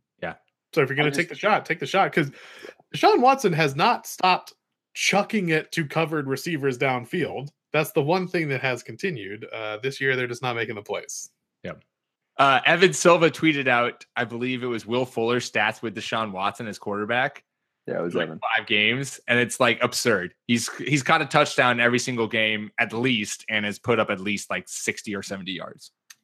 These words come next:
Speaker 2: Yeah, and Nick, you shared this while we're speaking of Evan Silva. Uh, Patriots pass rush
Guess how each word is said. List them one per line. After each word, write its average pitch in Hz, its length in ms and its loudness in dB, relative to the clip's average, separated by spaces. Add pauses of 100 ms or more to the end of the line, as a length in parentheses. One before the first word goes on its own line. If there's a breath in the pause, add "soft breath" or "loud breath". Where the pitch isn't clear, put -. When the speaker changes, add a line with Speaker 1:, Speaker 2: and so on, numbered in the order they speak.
(160)
Speaker 2:
Yeah, 175 220 6
and 151 180 2
Nick, 185 260 4
you 160 220 -2
shared 147 460 0
this 131 200 -4
while 147 120 0
we're 139 100 0
speaking 147 360 -6
of 131 120 -4
Evan 127 300 -4
Silva. 120 540 -4 (360 soft breath)
Uh, 123 220 2 (260)
Patriots 196 480 4
pass 165 420 0
rush 131 540 0